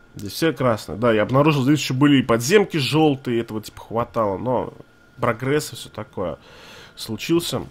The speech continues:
Так, ну чё, фермы-то начали выкладываться? Странно, а почему-то этих ферм не, ага. Ростки поехали, но дерева здесь мега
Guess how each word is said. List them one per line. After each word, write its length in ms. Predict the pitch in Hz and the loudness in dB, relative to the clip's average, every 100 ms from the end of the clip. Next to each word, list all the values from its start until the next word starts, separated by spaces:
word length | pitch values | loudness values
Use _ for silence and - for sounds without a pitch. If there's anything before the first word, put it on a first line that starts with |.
| - - - - | -16 -20 -20 -8
Так, 180 | 113 120 | -6 -6
ну 60 | |
чё, 120 | - 135 | -6 -4
фермы-то 380 | 151 117 - | -2 -4 -4
начали 260 | 135 180 147 | -6 -6 -8
выкладываться? 760 | 117 123 110 95 85 - - - - - - - - - | -8 -4 -4 -4 -8 -12 -16 -18 -20 -20 -20 -20 -20 -18
Странно, 560 | - - 139 107 57 | -16 -8 -4 -4 -4
а 20 | 53 | -10
почему-то 360 | - 208 233 | -6 -4 -2
этих 220 | 175 104 | -2 -4
ферм 240 | - 110 90 | -8 -8 -8
не, 80 | - | -4
ага. 400 | 110 101 107 - _ _ _ _ | -4 -2 -6 -12 _ _ _ _
Ростки 340 | - 107 - 214 | -12 -12 -8 -6
поехали, 540 | 165 160 110 - 82 | -2 0 -2 -4 -8
но 240 | 95 117 - | -4 -4 -6
дерева 420 | 120 151 190 170 | -8 -4 0 2
здесь 320 | 120 131 139 127 | 0 0 -2 0
мега 400 | 127 135 127 | 0 0 -2